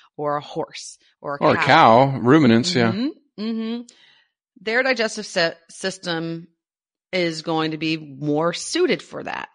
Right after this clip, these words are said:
Speaker 1: more suited to help break down the cellulose that's in plants,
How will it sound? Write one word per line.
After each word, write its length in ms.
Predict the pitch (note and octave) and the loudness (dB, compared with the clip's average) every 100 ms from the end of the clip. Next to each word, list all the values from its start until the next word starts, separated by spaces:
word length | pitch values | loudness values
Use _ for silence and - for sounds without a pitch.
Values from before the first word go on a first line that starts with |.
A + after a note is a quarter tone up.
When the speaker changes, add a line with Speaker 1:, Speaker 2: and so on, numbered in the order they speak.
| _ _ _ _ - | _ _ _ _ -10
Speaker 1:
more 280 | E3 E3+ F#3 | -2 0 0
suited 380 | - E3+ D#3+ E3 | -4 -6 -4 -4
to 60 | |
help 440 | D#3+ E3 E3 - - | -2 -2 -2 -6 -2
break 360 | D#3+ D#3+ _ | 0 0 _
down 360 | D#3+ D3 C#3+ C#3+ | -4 -2 -2 -6
the 100 | C#3 | -10
cellulose 880 | - - F#3 F#3 E3+ D3+ C#3+ C#3+ - | -8 0 2 2 0 -2 -2 -4 -8
that's 180 | C#3+ D3+ | -14 -10
in 140 | C#3 | -10
plants, 680 | - D#3 C3+ - - - | -8 -8 -6 -10 -16 -20